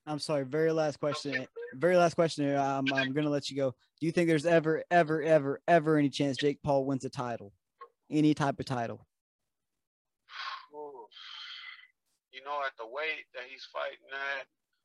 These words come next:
Speaker 2: I don't know. That, this has to it would be more like pulling strings, you know, but, like,
Speaker 1: They do that.
Speaker 2: who knows? They do that. They do that. So, like, I wouldn't be shocked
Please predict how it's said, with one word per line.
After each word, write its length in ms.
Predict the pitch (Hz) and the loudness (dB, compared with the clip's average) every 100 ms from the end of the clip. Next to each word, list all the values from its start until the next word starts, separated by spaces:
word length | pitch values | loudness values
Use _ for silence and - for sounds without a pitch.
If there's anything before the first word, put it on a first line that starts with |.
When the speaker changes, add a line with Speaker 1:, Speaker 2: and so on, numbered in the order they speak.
| _ - | _ -10
Speaker 2:
I 80 | 135 | -8
don't 160 | 143 | -8
know. 100 | 131 | -10
That, 280 | 123 135 143 143 | -8 -6 -8 -10
this 160 | 147 | -10
has 140 | 180 175 | -10 -10
to 60 | _ _ _ _ _ _ _ _ | _ _ _ _ _ _ _ _
it 80 | 160 | -12
would 160 | 180 170 | -12 -16
be 80 | 160 | -18
more 160 | 147 143 139 | -12 -8 -8
like 160 | 123 _ | -10 _
pulling 320 | 147 147 - | -16 -16 -14
strings, 560 | - - 147 156 156 151 | -16 -14 -12 -12 -14 -20
you 80 | 151 | -16
know, 240 | 156 156 - | -12 -12 -12
but, 240 | 117 110 _ _ _ _ _ | -14 -16 _ _ _ _ _
like, 320 | 135 131 117 _ _ _ _ 185 | -12 -10 -12 _ _ _ _ -8
Speaker 1:
They 80 | 202 | -4
do 160 | 285 233 | -4 -2
that. 160 | 208 254 - | -2 -4 -10
Speaker 2:
who 80 | - | -18
knows? 320 | - - - - - _ _ _ _ _ _ _ - | -12 -12 -12 -18 -20 _ _ _ _ _ _ _ -14
They 80 | 165 - | -12 -14
do 80 | 147 117 | -16 -10
that. 240 | 110 110 - | -10 -10 -16
They 80 | 135 131 | -18 -16
do 80 | 120 | -14
that. 160 | 113 | -12
So, 160 | - 131 139 | -14 -10 -8
like, 160 | 131 - _ _ _ _ 135 | -8 -12 _ _ _ _ -12
I 80 | 170 | -10
wouldn't 180 | 175 | -10
be 140 | 151 - | -12 -16
shocked 560 | - 131 151 - _ | -12 -8 -8 -12 _